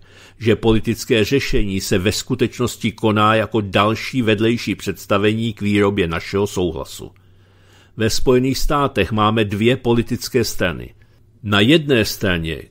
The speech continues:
konzervativní straně a máme demokraty, kteří jsou považováni za špatné, a republikány, kteří jsou považováni za ty dobré. Máme také opačnou stranu.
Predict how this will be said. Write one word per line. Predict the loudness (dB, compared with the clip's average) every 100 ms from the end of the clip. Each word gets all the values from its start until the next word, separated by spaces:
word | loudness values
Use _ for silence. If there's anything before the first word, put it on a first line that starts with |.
| _
konzervativní | 0 0 2 2 2 2 0 0 -4
straně | -6 -6 -6 -8 -14 -18 _ _ _ _ _ _ -6
a |
máme | -2 2 2
demokraty, | 4 4 2 2 0 0 -4 -6
kteří | -4 -4 -2
jsou | 0 0
považováni | 2 2 4 4 4 4 4 2 2 0 0
za | -2 -4
špatné, | -2 0 0 0 -2 -2 -4 -6
a | 0 2
republikány, | 2 2 2 0 2 0 0 -2 -4
kteří | 0 2 2 0
jsou | 0 2
považováni | 2 2 2 2 2 2 0 -2 -2 -2 -4
za | -4 -2 -2
ty | -2 0
dobré. | 0 0 -4 -8 -14 -20 -20 -12 -2
Máme | 0 2
také | 0 2 0
opačnou | 2 0 0 0 -2 -4
stranu. | -4 -6 -6 -6